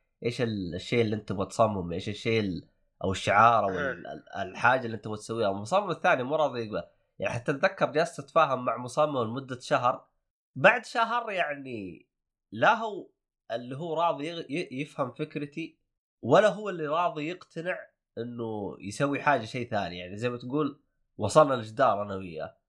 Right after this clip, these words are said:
Speaker 1: فأخذت التصميم اللي عطاني إياه وقلت له: "جزاك الله خير، مع السلامة." طبعًا هو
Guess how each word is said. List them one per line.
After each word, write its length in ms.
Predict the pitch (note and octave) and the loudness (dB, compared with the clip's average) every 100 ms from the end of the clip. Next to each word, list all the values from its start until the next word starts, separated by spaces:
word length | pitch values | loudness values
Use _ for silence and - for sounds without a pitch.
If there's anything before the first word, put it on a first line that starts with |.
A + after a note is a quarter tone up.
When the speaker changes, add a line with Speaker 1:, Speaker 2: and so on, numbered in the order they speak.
| _ _ _ | _ _ _
Speaker 1:
فأخذت 460 | - C#3+ D#3+ C4 C4 _ | 6 6 6 -4 -6 _
التصميم 540 | - D#3+ F#3 F#3+ C3+ | -8 -8 -8 -8 -6
اللي 360 | A2+ G#2+ G#2 F#2+ | -6 -8 -10 -4
عطاني 420 | A2 B2 C#3 A2 | -4 2 0 0
إياه 180 | A2 D3+ | -2 -2
وقلت 280 | C#3+ B2+ B2 | -2 -8 -8
له: 260 | A2 E2+ - _ | -8 -8 -12 _
"جزاك 320 | A2+ A#2+ A2+ G#2+ | -6 0 0 0
الله 140 | G2+ | -2
خير، 260 | - C#3 G#2 | 0 -2 0
مع 140 | F#2 | -6
السلامة." 520 | F2 - D#2+ C2 C#2 _ _ _ - | -6 -8 -4 -4 -6 _ _ _ -6
طبعًا 200 | C3+ C#3+ | 2 4
هو 440 | E3+ F3 D#3+ - | 6 6 6 0